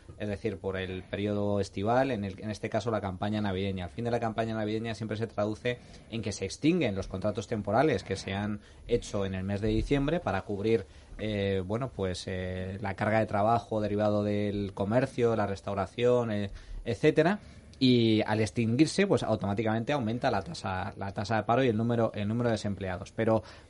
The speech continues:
de ahí que sea tan importante, eh, ci-, fijarse los datos desestacionalizados. Y estos han sido bastante buenos. El número,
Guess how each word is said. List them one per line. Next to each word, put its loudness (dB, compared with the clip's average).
de 4
ahí 10
que 8
sea 8
tan 6
importante, 2
eh, -2
ci-, -10
fijarse -2
los 4
datos 0
desestacionalizados. -2
Y 4
estos 0
han 2
sido 6
bastante 2
buenos. 4
El 0
número, 4